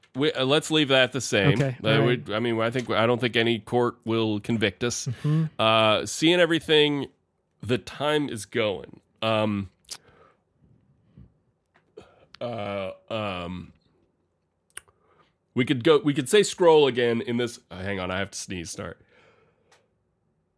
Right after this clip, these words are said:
Speaker 1: Oh my God, this is gonna be a long sneeze. I, I'm gonna have to stop the clock because of how long this sneeze is hanging on
Speaker 2: We have
Speaker 1: on me
Speaker 2: stoppage
Speaker 1: right now.
Speaker 2: time for the sneeze.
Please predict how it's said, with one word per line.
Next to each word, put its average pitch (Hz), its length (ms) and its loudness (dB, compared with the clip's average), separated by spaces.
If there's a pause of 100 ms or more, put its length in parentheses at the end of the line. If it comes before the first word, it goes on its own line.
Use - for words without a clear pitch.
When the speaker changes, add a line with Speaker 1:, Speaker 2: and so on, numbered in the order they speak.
(1500)
Speaker 1:
Oh 139 180 2
my 127 140 2
God, 123 300 2
this 107 80 -12
is 104 80 -12
gonna 120 140 0
be 113 80 4
a 110 80 2
long 117 320 4
sneeze. 123 580 2 (1000)
I, 120 100 2
I'm 127 60 -2 (180)
gonna 131 140 6
have 127 120 2
to 107 80 -4
stop 120 380 2
the 107 80 -6
clock 117 500 0
because 107 280 -4
of 98 60 -2
how 101 140 0
long 104 380 2
this 90 320 -4
sneeze 107 460 -2
is 85 120 -12
hanging 87 300 -6
on 85 260 -12
Speaker 2:
We 160 180 6
have 156 80 6
Speaker 1:
on - 40 -6
me - 40 -4
Speaker 2:
stoppage 156 400 0
Speaker 1:
right - 120 -8
now. 147 80 2
Speaker 2:
time 139 120 0
for 143 100 -4
the 131 100 -2
sneeze. 120 640 -6